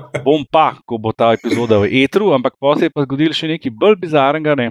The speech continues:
da pa pol tudi jaz nisem spričo nekih čudnih okoliščin tam bil, ampak vseeno bi pa rad priporočil vsaj za drugo leto, sejem Agra, res čudovito doživetje. Sem bil že enkrat v preteklosti ali pa dvakrat.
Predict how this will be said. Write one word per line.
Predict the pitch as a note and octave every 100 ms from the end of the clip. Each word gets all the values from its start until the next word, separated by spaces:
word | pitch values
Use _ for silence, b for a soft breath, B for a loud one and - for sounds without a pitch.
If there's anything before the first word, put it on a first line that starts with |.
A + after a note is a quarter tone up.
| -
da | - G#2 A#2
pa | -
pol | - C3 C#3
tudi | E3+ D3
jaz | E3 -
nisem | A#2 G2+ G2
spričo | - G#2 G2+
nekih | F#2 F2 G2
čudnih | - G2+ F#2+
okoliščin | F#2+ G2 F#2+ - F#2
tam | G2 F#2+
bil, | F2+ F#2
ampak | D#2 F#2 G2
vseeno | - C#3 B2
bi | A#2
pa | G2+
rad | A2 -
priporočil | G2 _ F2 - A2
vsaj | - C3
za | F2+
drugo | E2 F2+
leto, | F2 E2 E2 D#2
sejem | G#2 G2 E2+
Agra, | E2 E2+
res | D#2+ D#2+
čudovito | - D2+ D#2 D#2 _
doživetje. | D#2 C#2+ D2 C#2+ C#2+ _ _
Sem | - F#2
bil | G#2+
že | E2
enkrat | D2 -
v | - -
preteklosti | - - - - -
ali | -
pa | -
dvakrat. | D2 - - - B